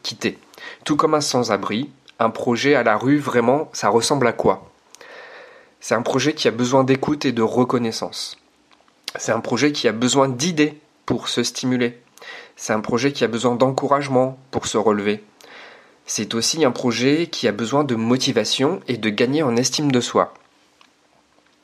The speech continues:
Somme toute, un projet à la rue, c'est un projet qui a besoin de regagner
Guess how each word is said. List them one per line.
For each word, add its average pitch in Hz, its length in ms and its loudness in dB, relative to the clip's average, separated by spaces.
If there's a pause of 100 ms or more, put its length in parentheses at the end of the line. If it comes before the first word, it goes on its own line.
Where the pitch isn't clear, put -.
(140)
Somme 113 280 0
toute, - 360 -2 (640)
un 131 140 2
projet 131 420 2
à 113 80 4
la 110 140 2
rue, 135 160 2
c'est 147 140 -4
un 123 100 -4
projet 139 380 -2
qui - 120 0
a 113 40 2
besoin 123 260 2
de 127 100 -4
regagner 127 840 0